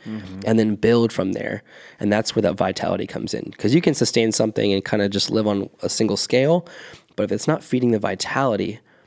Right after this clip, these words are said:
Speaker 2: is it actually, are you actually sustaining
Speaker 1: Right.
Speaker 2: something, or are you slowly withering away in your
Speaker 1: Right.
Speaker 2: programming?
Speaker 1: Yeah,
Speaker 2: You gotta build
Speaker 1: degrading
Speaker 2: something.
Speaker 1: something. And even if you're pushing too hard,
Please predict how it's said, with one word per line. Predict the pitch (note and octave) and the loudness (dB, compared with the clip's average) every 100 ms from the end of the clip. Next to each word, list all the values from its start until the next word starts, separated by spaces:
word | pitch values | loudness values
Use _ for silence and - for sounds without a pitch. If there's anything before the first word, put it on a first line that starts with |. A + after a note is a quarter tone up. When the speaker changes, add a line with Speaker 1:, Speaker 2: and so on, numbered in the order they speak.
| _ _ _ _ - _ - | _ _ _ _ -20 _ -6
Speaker 2:
is | A2 | -2
it | A2 - | -2 -2
actually, | A#2+ B2+ - C3 | -2 0 2 2
are | A2 | 2
you | G#2+ | 2
actually | B2+ D3 | 2 2
sustaining | - G#2+ - A#2 C3 | 2 0 2 2 4
Speaker 1:
Right. | D#3+ | 2
Speaker 2:
something, | - E3 E3 D#3+ | 2 0 2 0
or | B2+ | 2
are | G#2 | 0
you | G#2 | 0
slowly | - - A2+ A2+ A2 G#2 G2 - _ - _ - | -2 0 2 4 4 2 0 -4 _ -20 _ -2
withering | G#2 F#2+ F#2 | 0 2 0
away | F#2 G2 F#2+ | 0 0 -2
in | F#2 | -4
your | F#2+ | -6
Speaker 1:
Right. | - G#2 | -4 -4
Speaker 2:
programming? | - - - | -4 -8 -10
Speaker 1:
Yeah, | - B2+ | -6 -4
Speaker 2:
You | A2 | 0
gotta | A#2+ A2+ | 0 2
build | |
Speaker 1:
degrading | A#2+ A#2 F#3 | 4 4 2
Speaker 2:
something. | B2 | -2
Speaker 1:
something. | A#2+ F#2 G2 F#2 | -2 -6 -8 -8
And | C3 | -4
even | D3+ E3 | -2 -2
if | D3 | -6
you're | |
pushing | - D3 D3+ | -6 -4 -4
too | C3+ B2 | -4 -6
hard, | G2 - C#3+ F3 F#2 | -8 -6 0 2 0